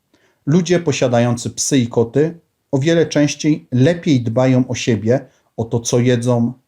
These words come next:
o to, ile się ruszają, o to, czy warto się badać, niż ci, którzy ich nie posiadają. Posiadanie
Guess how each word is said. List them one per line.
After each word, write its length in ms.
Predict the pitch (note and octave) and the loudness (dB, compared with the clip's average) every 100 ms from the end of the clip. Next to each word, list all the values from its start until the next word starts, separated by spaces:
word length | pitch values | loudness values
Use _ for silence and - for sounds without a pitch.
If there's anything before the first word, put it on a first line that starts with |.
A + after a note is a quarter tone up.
| _ - | _ -10
o 280 | G2+ G#2+ - | -8 -8 -6
to, 260 | G#2+ A2 D3 | -4 -4 -2
ile 200 | B2+ C3 | -2 0
się 180 | - B2 | 0 0
ruszają, 680 | B2 - C3 B2 B2 B2 - _ _ _ - | 0 0 0 2 0 0 -6 _ _ _ -4
o 80 | D3 | -2
to, 220 | D3 C#3 | 0 -2
czy 580 | C#3+ C#3 C3+ C3 C3 B2 - _ _ _ _ - | 0 2 4 6 4 0 -8 _ _ _ _ -6
warto 360 | A#2+ C3+ C3+ C#3 | -2 -2 0 -2
się 180 | - B2 | 0 0
badać, 640 | A#2 A2+ A#2 D3 - _ _ _ _ _ _ _ _ _ _ _ _ _ _ _ C#3+ | 2 2 2 -2 -4 _ _ _ _ _ _ _ _ _ _ _ _ _ _ _ 2
niż 460 | D#3+ F3 E3+ - - _ _ - | 4 4 0 -8 -14 _ _ -10
ci, 140 | - E3+ | -6 -6
którzy 360 | - D#3 D3 | -2 0 2
ich 120 | C3+ | 2
nie 100 | C3 | 2
posiadają. 640 | B2+ A#2+ - G#2 E2+ - - - _ - | 0 -2 -2 -2 -4 -8 -16 -20 _ -4
Posiadanie 760 | C3 C#3 B2 D3+ D3+ C#3+ C#3 | 0 0 2 2 4 4 2